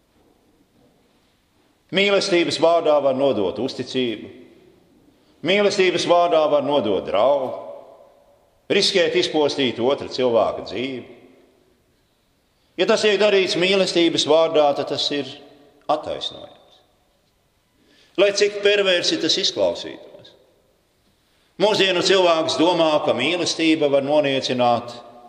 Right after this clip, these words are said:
patiesību un godu. Nenolieksim, ka šādā mīlestībā ir savs spožums. Bet tas ir kritušā eņģeļa spožums.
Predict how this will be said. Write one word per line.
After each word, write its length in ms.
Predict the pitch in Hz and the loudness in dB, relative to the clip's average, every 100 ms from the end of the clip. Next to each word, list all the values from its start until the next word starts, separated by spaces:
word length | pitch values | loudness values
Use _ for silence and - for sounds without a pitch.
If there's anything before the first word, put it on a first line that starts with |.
| - _ _ _ _ - | -20 _ _ _ _ 0
patiesību 720 | 175 165 151 - 151 156 151 | 2 0 0 0 -2 -2 -6
un 120 | 131 | -8
godu. 500 | 127 110 65 - - - _ _ _ _ _ _ _ _ _ _ _ _ _ _ _ _ _ _ _ _ _ _ - | -6 -6 -6 -10 -20 -20 _ _ _ _ _ _ _ _ _ _ _ _ _ _ _ _ _ _ _ _ _ _ -2
Nenolieksim, 640 | 170 170 156 156 - 151 | 0 2 4 2 0 -4
ka 80 | 135 | -4
šādā 380 | - 139 113 101 | 2 2 2 0
mīlestībā 720 | 85 107 127 - 131 127 123 117 110 - - - _ - | -2 -6 -6 -8 -8 -4 -2 -4 -6 -12 -20 -20 _ -8
ir 140 | 107 | -4
savs 300 | - 101 90 | 0 0 0
spožums. 680 | - 123 85 - - - - _ _ _ _ _ _ _ _ _ _ _ _ _ _ _ _ _ _ _ _ _ | -4 -6 -8 -8 -18 -20 -20 _ _ _ _ _ _ _ _ _ _ _ _ _ _ _ _ _ _ _ _ _
Bet 120 | 151 | -2
tas 120 | 180 175 | 0 0
ir 100 | 160 | -2
kritušā 760 | 165 175 143 - 143 139 - - | -2 -4 -4 0 2 2 -2 -4
eņģeļa 420 | 135 131 78 65 | -4 -4 -10 -6
spožums. 680 | - 80 73 - - - | -8 -6 -10 -12 -20 -20